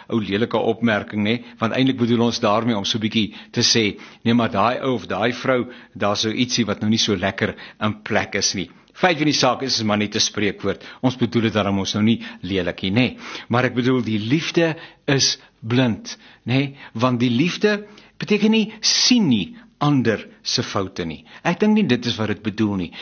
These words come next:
Met ander woorde, is blind en, en loop maar net verby. Nee, die liefde maak nie ander mense se foute oop, soos wat ons ook by 'n vorige geleentheid gesê het nie. Die liefde kyk,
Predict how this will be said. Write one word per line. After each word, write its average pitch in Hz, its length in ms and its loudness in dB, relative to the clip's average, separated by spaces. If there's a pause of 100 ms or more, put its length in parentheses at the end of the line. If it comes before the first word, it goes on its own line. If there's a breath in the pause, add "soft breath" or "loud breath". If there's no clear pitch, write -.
(140 loud breath)
Met 160 160 2
ander 185 200 2
woorde, 190 220 4 (100)
is 165 240 0
blind 175 400 0
en, 143 220 2 (260 loud breath)
en 143 240 2
loop 208 240 2
maar 175 80 2
net 180 200 2
verby. 151 500 0 (180 loud breath)
Nee, 156 220 2 (260 loud breath)
die 151 140 4
liefde 226 560 0 (380 loud breath)
maak 165 460 2
nie 208 120 0
ander 170 360 2
mense 120 380 4
se 120 160 0
foute 117 540 -2 (180)
oop, 151 340 2
soos - 240 0
wat 117 160 0
ons 110 160 -4
ook 123 160 0
by 110 140 2
'n 104 120 -4
vorige 104 360 -2
geleentheid 92 420 -4
gesê 95 360 -2
het 82 120 -10
nie. 87 140 -4 (360 loud breath)
Die 147 120 4
liefde 240 560 2 (260)
kyk, 220 540 0